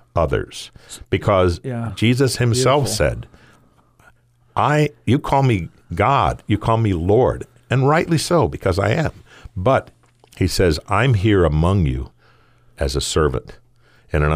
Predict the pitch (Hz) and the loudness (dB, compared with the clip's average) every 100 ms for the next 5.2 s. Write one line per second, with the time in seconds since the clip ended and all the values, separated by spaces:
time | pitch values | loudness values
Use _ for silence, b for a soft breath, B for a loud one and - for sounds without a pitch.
0 | 80 95 92 - 82 73 69 - 76 71 | 0 0 0 0 -2 0 0 0 0 -2
1 | - 98 92 82 69 69 87 - 95 80 | -2 -2 0 0 -2 -2 -2 -4 -4 -2
2 | 76 b b b 76 67 73 95 135 - | -4 b b b -6 -6 -2 0 0 0
3 | - 135 120 64 60 85 - - - - | -2 0 0 0 -6 -14 -18 -12 -6 -6
4 | - - 113 95 - - - 120 123 123 | -6 -6 -2 -2 -4 -16 -12 -10 -4 0
5 | 87 117 | 0 0